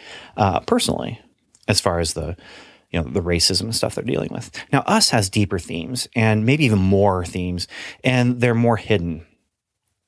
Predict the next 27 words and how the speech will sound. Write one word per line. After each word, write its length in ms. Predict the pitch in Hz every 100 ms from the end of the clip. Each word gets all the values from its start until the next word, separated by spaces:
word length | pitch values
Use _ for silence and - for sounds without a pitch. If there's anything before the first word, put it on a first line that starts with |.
| - -
Uh, 400 | 104 98 92 76 92 98 _ _ _
the 100 | 113
good 220 | 98 139
thing 140 | 143 107
about 220 | 92 87
it 60 | 82
is, 280 | 92 90 - - - - _ _
as 320 | 117 113 110 101
they're 160 | 101
hidden, 640 | 85 - 160 127 90 92 87 - -
that 140 | 104
does 200 | 123 123
mean 180 | 104 90
they're 100 | 87
a 60 | 73
little 180 | 98
bit 160 | 87 90
deeper. 380 | 92 82 - -
It's 160 | -
not 140 | 113 107
just 340 | 107 - 123
they're 140 | 104 90
hidden 340 | - 110 101
because 300 | 90 104 90
they're 100 | 92
not 280 | 90 78 80
there. 300 | 113 87